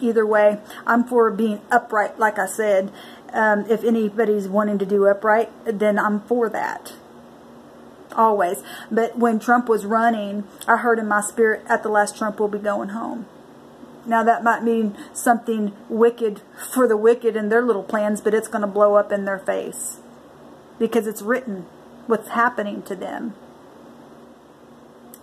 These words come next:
I just wanted to share that today because, uh, <laughs> it's amazing to me that he knows how to protect. When he told me I was protected, he wasn't lying. He never lies to me.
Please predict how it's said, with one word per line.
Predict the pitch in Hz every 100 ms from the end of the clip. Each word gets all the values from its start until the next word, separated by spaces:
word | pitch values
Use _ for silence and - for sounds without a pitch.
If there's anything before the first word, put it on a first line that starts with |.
| - - - - - - -
I | - 254
just | 269 277
wanted | 269 233
to |
share | - 240
that | 233 202 -
today | 208 214
because, | 208 208 214 196 - - - -
uh, | 233 220 208 202 202 - - - - -
<laughs> | -
it's | - 220
amazing | 220 226 220 202
to | 196
me | 202 185 - - - - - - - - -
that | 220
he | 233 226
knows | 226 220
how | 220
to | 214 208
protect. | - 220 233 233
When | 226
he |
told | 247 254
me | 254
I |
was | 254
protected, | 254 277 277 302 311 277 - -
he | 311
wasn't | 320 277
lying. | 285 302 240
He | 277
never | 262 277
lies | 254 226 - -
to | 220
me. | 240